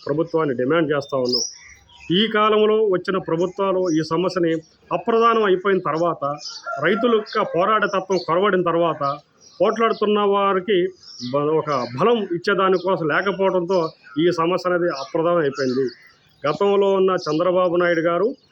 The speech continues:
ఆ, రెండు వేల మూడవ సంవత్సరంలో ఒక మంచి జీవో, ఫోర్ థర్టీ జీవో ఇచ్చారు. ఈ, ఈ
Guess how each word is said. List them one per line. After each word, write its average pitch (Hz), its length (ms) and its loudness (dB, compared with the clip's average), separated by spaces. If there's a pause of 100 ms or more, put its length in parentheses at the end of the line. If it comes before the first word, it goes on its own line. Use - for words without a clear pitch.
(400)
ఆ, 147 120 0
రెండు 165 220 2
వేల 196 200 4
మూడవ 180 340 2
సంవత్సరంలో 170 500 0
ఒక 160 160 -2 (100)
మంచి 202 260 0
జీవో, 165 360 2 (120)
ఫోర్ 208 200 2
థర్టీ 190 240 0
జీవో 165 260 2
ఇచ్చారు. 127 340 -4 (600)
ఈ, 156 100 4
ఈ 190 220 2